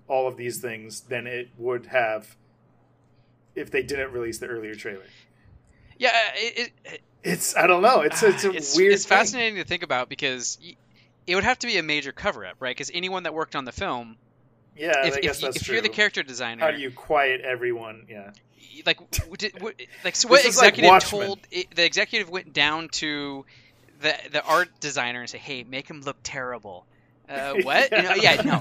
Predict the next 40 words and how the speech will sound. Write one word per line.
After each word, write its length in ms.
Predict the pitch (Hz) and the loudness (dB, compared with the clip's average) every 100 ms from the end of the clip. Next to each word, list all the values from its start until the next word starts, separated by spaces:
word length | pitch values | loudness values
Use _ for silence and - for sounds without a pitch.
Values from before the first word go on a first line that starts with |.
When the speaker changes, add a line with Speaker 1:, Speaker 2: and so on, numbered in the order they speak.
| - | 0
Speaker 2:
make 200 | 156 - | -4 -6
him 100 | - | -8
look 120 | 127 | -8
stupid 720 | - - - 220 - 101 101 - - _ | -6 -8 -8 -12 -12 -14 -16 -20 -20 _
that 300 | 123 165 - | -2 -2 -2
way. 200 | - 104 - - - - - - | -10 -10 -8 -8 -10 -18 -16 -6
You 120 | 156 | -2
know, 160 | 156 180 | 0 0
like, 300 | 180 175 - | -2 -6 -2
I 100 | 180 | -2
can't 280 | - 247 247 | 0 -2 -2
imagine 420 | 220 185 190 139 | 0 2 2 4
Speaker 1:
Yeah, 140 | 135 127 | 4 6
Speaker 2:
that 200 | 151 156 | 2 0
Speaker 1:
the, 60 | 190 | -2
Speaker 2:
conversation 540 | 151 151 160 135 156 | 0 0 -2 -2 0
Speaker 1:
yeah, 160 | 151 139 | 2 2
Speaker 2:
taking 140 | 131 | 4
Speaker 1:
how 100 | 175 | 2
Speaker 2:
place. 240 | 160 165 | 4 4
Speaker 1:
do 60 | 170 | 4
you 80 | 175 | 2
even 360 | 160 151 147 123 | 0 -4 -6 -8
pitch 380 | - 180 - | -2 -2 0
that 180 | 180 156 | 4 4
whole, 280 | 143 156 160 | 6 2 4
like, 200 | 165 160 | 2 0
because 300 | 214 202 180 | -2 0 2
you 140 | 190 202 | 2 2
also 200 | 208 208 | 2 2
have 160 | 180 | 2
to 80 | 180 | 2
have, 120 | 170 | 2
like, 180 | 160 151 | 4 4
okay, 300 | 160 165 139 | 2 0 2
here's 160 | 160 214 | 2 2
our 80 | 208 | 2
deadlines, 560 | 185 180 180 175 170 | 2 2 4 2 0
here's 200 | 170 160 | -4 -2
what, 140 | 165 | -4